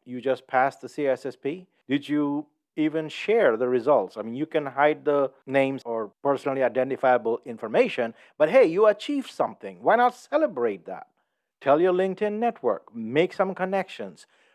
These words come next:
attend some conferences. There's a lot of conferences going on online that are free. It is also possible that you may find that your intellectual hunger is such that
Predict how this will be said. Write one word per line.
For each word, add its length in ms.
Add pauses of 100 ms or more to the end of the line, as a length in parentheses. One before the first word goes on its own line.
(280)
attend 640
some 480 (300)
conferences. 640
There's 200
a 40
lot 500
of 160
conferences 540
going 280
on 300 (360)
online 460
that 100
are 80
free. 400 (420)
It 100
is 140
also 240
possible 480
that 180
you 140
may 200
find 560
that 180
your 380 (340)
intellectual 1080 (260)
hunger 720
is 100
such 400
that 340